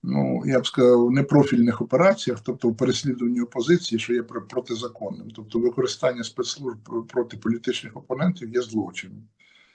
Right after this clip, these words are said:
Тому це, це є, е, ну, перевищення повноважень,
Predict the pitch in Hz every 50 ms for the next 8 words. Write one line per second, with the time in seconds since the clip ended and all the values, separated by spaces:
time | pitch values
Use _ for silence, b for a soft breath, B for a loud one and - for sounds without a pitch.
0 | b b b b b _ _ - 123 127 127 120 120 110 - 151 143 135 117 110
1 | - - - 147 143 139 131 131 131 127 123 120 120 117 117 117 117 117 117 113
2 | 117 117 113 - - 113 117 117 117 117 120 120 120 123 123 120 - _ _ _
3 | 110 113 107 104 107 _ _ 120 123 127 127 113 - - - 107 113 - 117 113
4 | 110 104 - 55 52 - - - _ _ _ _ _ _ _ _ _ _ _ _
5 | _ _ - 113 113 113 113 113 - - - - - 107 113